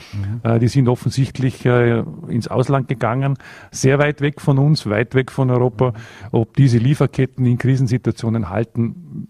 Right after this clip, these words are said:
Speaker 2: möchte ich mal bezweifeln.
Speaker 1: Mhm.
Speaker 2: Prinzipiell, glaube ich, kann man jetzt nie,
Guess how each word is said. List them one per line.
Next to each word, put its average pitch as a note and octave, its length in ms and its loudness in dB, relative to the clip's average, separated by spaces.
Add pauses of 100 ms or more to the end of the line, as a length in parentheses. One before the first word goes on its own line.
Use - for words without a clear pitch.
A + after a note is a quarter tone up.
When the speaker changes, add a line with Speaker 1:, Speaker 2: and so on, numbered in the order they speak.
Speaker 2:
möchte A#2 440 -2
ich G#2 60 0
mal A#2 160 0
bezweifeln. G#2 640 -2 (360)
Speaker 1:
Mhm. G2 320 -10
Speaker 2:
Prinzipiell, C#3+ 520 4
glaube B2+ 200 2
ich, B2+ 80 0
kann A#2+ 180 0
man B2 100 2
jetzt A#2 300 0
nie, A2+ 180 4